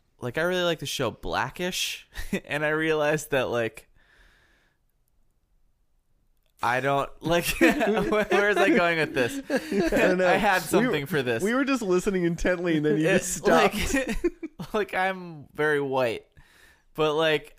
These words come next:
Speaker 1: I under, but, like, I realized that that show's probably a lot better. Like, if you're, like, a black family, you can, like, relate to some of the characters and stuff. Like,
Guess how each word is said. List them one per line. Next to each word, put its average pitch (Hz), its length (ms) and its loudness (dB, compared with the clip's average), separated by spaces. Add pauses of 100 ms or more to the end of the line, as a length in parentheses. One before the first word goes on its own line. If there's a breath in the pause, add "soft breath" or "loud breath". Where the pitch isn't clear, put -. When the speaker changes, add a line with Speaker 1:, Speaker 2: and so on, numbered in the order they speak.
(100)
Speaker 1:
I 170 180 2
under, 160 260 0 (180)
but, 143 160 -4
like, 131 280 -4 (240)
I 135 100 0
realized 139 520 0
that - 80 -20
that 143 160 -2
show's 160 220 -6
probably 143 380 -4 (120)
a 120 80 -2
lot 117 320 0 (540)
better. 151 520 -2 (720 soft breath)
Like, 139 160 -10
if 131 100 -10
you're, 135 120 -2
like, 131 140 -4
a 123 40 -6
black 120 380 -2
family, 139 260 -6
you 117 100 -8
can, 120 120 -10
like, 113 120 -10
relate 107 320 -6
to - 60 -14
some 123 140 -10
of 113 40 -10
the 107 60 -10
characters 120 460 -10
and 139 120 -12
stuff. - 400 -12 (520 soft breath)
Like, - 300 -8